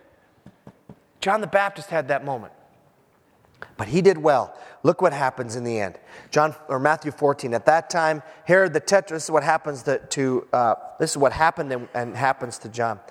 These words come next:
At that time, Herod the Tetrarch heard the reports about Jesus, and he said to his tenants, "This is John the Baptist. He has risen from the dead." Uh, he, he killed John.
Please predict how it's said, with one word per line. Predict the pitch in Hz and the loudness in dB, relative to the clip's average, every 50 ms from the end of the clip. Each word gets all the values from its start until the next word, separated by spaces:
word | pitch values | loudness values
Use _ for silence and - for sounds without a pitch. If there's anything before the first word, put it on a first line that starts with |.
| - - - - - - | -20 -20 -20 -20 -8 -4
At | - 127 - | -4 0 4
that | 160 165 170 170 | 4 4 4 2
time, | - 180 165 151 139 | 0 -2 -2 -2 -2
Herod | 135 160 170 180 165 139 | 0 2 4 4 4 2
the | 139 | -2
Tetrarch | - - 180 170 - - - 165 165 165 165 - - - - - - | -4 0 0 -2 0 0 2 4 4 4 2 -4 -12 -18 -20 -20 -2
heard | - 185 185 190 165 147 | 0 2 2 2 2 2
the | 165 | 0
reports | 151 139 - - 175 170 - | 0 0 2 2 2 2 2
about | 151 156 151 139 123 | 0 0 0 0 0
Jesus, | 147 165 190 196 180 175 | 0 0 0 2 0 0
and | 160 | 0
he | 147 131 | 0 -2
said | - - 175 165 | 2 2 2 2
to | 156 160 | 2 0
his | 151 135 | -2 -2
tenants, | - - 175 180 180 190 180 - - - - - - - | -2 0 0 0 0 -2 -4 -8 -10 -12 -16 -20 -20 0
"This | _ 339 349 - - | _ 4 4 4 0
is | 139 | -6
John | - - 131 110 110 113 | -6 -4 -2 -2 -2 -2
the | 120 135 | -2 0
Baptist. | - 262 320 330 - - 120 - - - - - - - | 0 2 2 0 -2 -4 -8 -10 -12 -14 -20 -20 -4 0
He | 247 | 2
has | 269 247 170 | 2 2 2
risen | 151 170 165 151 170 151 | 2 0 2 2 0 0
from | - 175 185 | 0 0 2
the | 202 214 | 2 6
dead." | 294 294 311 247 160 117 - - - - - - - _ _ _ _ _ | 8 8 6 6 2 -6 -10 -18 -20 -20 -20 -20 -20 _ _ _ _ _
Uh, | - 73 73 78 78 - - - - _ _ _ _ _ _ _ _ _ _ _ _ _ _ _ _ - | -8 -8 -8 -8 -10 -12 -14 -20 -20 _ _ _ _ _ _ _ _ _ _ _ _ _ _ _ _ -8
he, | 82 104 131 131 - - - 110 90 85 - - 113 - | -4 -4 -4 -4 -4 -4 -6 -6 -6 -8 -12 -16 -16 -10
he | - 123 | -8 -8
killed | 113 - - 180 143 120 87 - - | -4 0 2 2 2 2 -2 -6 -6
John. | - 120 107 95 87 | -4 -4 -4 -4 -6